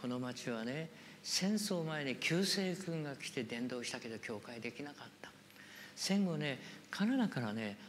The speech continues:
アール宣教師の夫妻が来て伝道したけれども、彼も二年かそこらで帰ってしまった。そしてもう一人はね、あの、そこを僕たちにね、働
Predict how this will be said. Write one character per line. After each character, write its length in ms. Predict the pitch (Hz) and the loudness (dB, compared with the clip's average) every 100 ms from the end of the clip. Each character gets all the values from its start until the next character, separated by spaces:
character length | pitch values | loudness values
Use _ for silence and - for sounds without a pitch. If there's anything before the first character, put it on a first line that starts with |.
| - | -2
ア 120 | 117 | 0
ー 60 | 120 | 2
ル 60 | |
宣 260 | 117 123 113 | 2 2 0
教 200 | 113 104 | -2 -2
師 460 | - 104 98 - - - | -4 -4 -6 -10 -14 -8
の 60 | 120 | -6
夫 100 | - | -2
妻 200 | - 110 107 | 0 0 -4
が 120 | 104 | -6
来 100 | - | -6
て 280 | - 107 101 104 | -6 -6 -6 -6
伝 180 | 117 123 | -4 -4
道 140 | 127 | -4
し 100 | - | -4
た 100 | 143 | -4
け 120 | - | -4
れ 60 | 143 | -8
ど 80 | 156 | -8
も、 120 | 151 | -6
彼 200 | - 226 247 | 0 2 4
も 200 | 233 - - - - - | 2 -2 -8 -10 -10 -2
二 200 | 117 127 | 2 2
年 180 | 131 | 2
か 120 | 131 123 117 - - - 123 | -2 -4 -6 -8 -14 -10 -8
そ 180 | - 123 | -6 -6
こ 100 | 120 | -4
ら 100 | 117 | -4
で 240 | 113 107 - | -4 -4 -4
帰 180 | 123 | -6
っ 20 | 117 | -6
て 160 | - | -6
し 160 | - 131 | -6 -6
ま 60 | |
っ 40 | - - - | -8 -14 -14
た。 100 | - - - - - - - | -16 -16 -20 -20 -18 -18 -6
そ 240 | - 226 | 0 2
し 140 | - - | 2 0
て 280 | 196 180 - | -2 -2 -4
も 140 | 135 120 | -4 -4
う 20 | |
一 200 | 104 131 | -2 0
人 180 | 123 151 | 0 0
は 160 | 151 127 - - - - - | -4 -8 -14 -14 -16 -12 -6
ね、 260 | 120 120 - - - | -4 -6 -8 -10 -6
あ 160 | 107 | -4
の、 360 | 110 107 104 107 - - - 98 | -4 -4 -4 -8 -14 -16 -12 -10
そ 200 | 101 113 | -6 -4
こ 180 | - 107 | -2 -4
を 40 | 104 | -2
僕 220 | 113 - | -4 -4
た 140 | 107 | -6
ち 160 | - 117 | 0 0
に 260 | 104 104 - - | 0 -2 -8 -8
ね、 240 | 117 123 117 117 - - 107 | -4 -4 -6 -10 -10 -8 -6
働 380 | 113 113 107 | -2 -2 -2